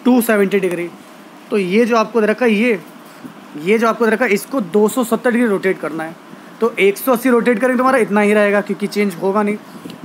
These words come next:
और इसको अगर आप और रोटेट करेंगे तो आपका कितना हो जाएगा, ठीक है ना, यहाँ से, तो इसको नाइंटी और रोटेट करेंगे तो भी मेरा ये ऐसे ही रहेगा, इसमें आपका कोई परिवर्तन नहीं हो रहा है।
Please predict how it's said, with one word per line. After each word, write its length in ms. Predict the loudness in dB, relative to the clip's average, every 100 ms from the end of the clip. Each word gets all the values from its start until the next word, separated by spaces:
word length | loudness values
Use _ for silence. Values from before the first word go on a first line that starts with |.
| -2
और 160 | 0 0
इसको 260 | 0 -2
अगर 200 | 0 2
आप 220 | 2 0 0
और 220 | 2 4
रोटेट 340 | 2 2 0 0
करेंगे 340 | 0 2 0
तो 120 | 0
आपका 220 | -2 0 -4
कितना 220 | -2 0
हो 140 | 0
जाएगा, 440 | -2 -2 -2 -4 -6 -14 -20 -20 -20 -20 -12 -2
ठीक 100 | 0
है 60 | 2
ना, 80 |
यहाँ 140 | 2 0
से, 180 | -2 -6 -14 -20 -20 -4
तो 120 | -2 0
इसको 460 | 0 -2 -4 -2 0
नाइंटी 580 | 0 0 0 0 0 0
और 240 | 2 2
रोटेट 300 | 0 0 -2
करेंगे 260 | 0 0 0
तो 220 | -2 -2
भी 120 | 0 2
मेरा 180 | 2
ये 120 | 2 2
ऐसे 320 | -2 -2 0
ही 120 | 0
रहेगा, 400 | 0 0 -2 -2 -6 -20 -20 -12 -2
इसमें 300 | 0 2 0
आपका 220 | 0 0 0
कोई 240 | 2 0
परिवर्तन 480 | 2 0 0 0 0
नहीं 220 | -2 -4 -6
हो 100 | -8
रहा 120 | -10
है। 220 | -12